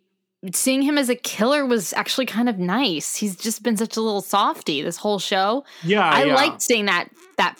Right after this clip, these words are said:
Speaker 1: fight come out of him with the, with, with the f-, whole battle scene in general. I was just really like, "Yes." Like, I, I like seeing this, even
Speaker 2: Yeah.
Speaker 1: though, you know, it's violent, but, like, I,
Speaker 2: <clears throat> We
Speaker 1: I like
Speaker 2: were
Speaker 1: that he's
Speaker 2: also
Speaker 1: still a
Speaker 2: s-,
Speaker 1: badass.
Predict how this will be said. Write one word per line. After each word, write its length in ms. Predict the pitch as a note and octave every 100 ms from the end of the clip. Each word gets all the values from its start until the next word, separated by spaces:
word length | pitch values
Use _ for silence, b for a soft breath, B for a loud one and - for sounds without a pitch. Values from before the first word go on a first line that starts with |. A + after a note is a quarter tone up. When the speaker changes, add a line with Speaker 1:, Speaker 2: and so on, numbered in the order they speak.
| -
Speaker 1:
fight 260 | A#3 C4 -
come 160 | F#3+
out 160 | F3+ E3+
of 100 | E3
him 340 | D#3 D#3 E3
with 160 | F#3+ G3
the, 120 | F#3 G3
with, 240 | G#3 - -
with 160 | G#3+
the 80 | G#3+
f-, 100 | F#3+ -
whole 320 | A3 B3 B3+
battle 380 | F#3+ F#3+ G3 G3
scene 280 | - G3 F3
in 120 | F3
general. 360 | F#3 G3 E3 C#3
I 120 | D3+
was 100 | D#3+
just 160 | F3
really 240 | F#3 G3 F#3
like, 360 | E3+ D#3 - _ b b b b _
"Yes." 580 | G3+ G#3 - - - - _ -
Like, 140 | F3+
I, 220 | F#3+ F3+ E3
I 120 | G#3
like 320 | G3 F#3+ G#3 G3+
seeing 340 | - G3+ F3+
this, 480 | D3 D3+ - - -
even 220 | - E3+ E3
Speaker 2:
Yeah. 220 | D#3+ C#3
Speaker 1:
though, 60 | -
you 60 | F3
know, 40 |
it's 120 | F#3+ -
violent, 440 | F3+ F#3 C3+ -
but, 160 | D#3+ -
like, 220 | D3 -
I, 200 | F3+ E3+
Speaker 2:
<clears throat> 340 | D#3+ D3 - -
We 100 | G3+ _ _ _ E3
Speaker 1:
I 40 |
like 140 | G#3 B3
Speaker 2:
were 80 | G#3
Speaker 1:
that 60 |
he's 160 | G#3+ G#3+
Speaker 2:
also 120 | G#3+
Speaker 1:
still 120 | G3 F#3+
a 40 |
Speaker 2:
s-, 40 | E3+
Speaker 1:
badass. 340 | C#3+ E3+ -